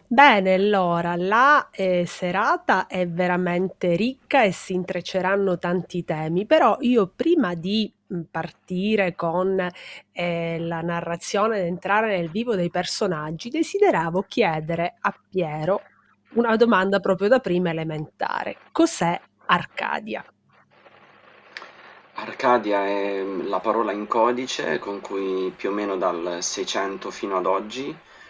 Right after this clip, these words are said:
Speaker 2: diverse società segrete hanno comunicato tra di loro una ricerca che riguardava, mm, parallelamente due elementi. Da una parte una tomba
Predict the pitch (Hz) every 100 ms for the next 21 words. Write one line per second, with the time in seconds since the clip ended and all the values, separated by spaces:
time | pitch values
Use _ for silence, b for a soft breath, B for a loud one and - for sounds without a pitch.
0 | B 87 104 120 - 110 110 98 107 110
1 | - 120 110 107 107 117 110 135 135 120
2 | 120 110 113 113 117 104 101 95 110 123
3 | 107 104 120 139 151 156 B B B B
4 | B 135 151 127 113 - 110 95 90 98
5 | 95 110 117 107 110 101 104 98 98 98
6 | 95 95 - _ 95 101 101 98 98 110
7 | 110 113 113 117 113 110 101 104 139 117
8 | 101 87 85 90 87 85 87 82 87 -
9 | _ 90 95 98 175 165 - 101 - -
10 | 101 95 107 92 85 82 85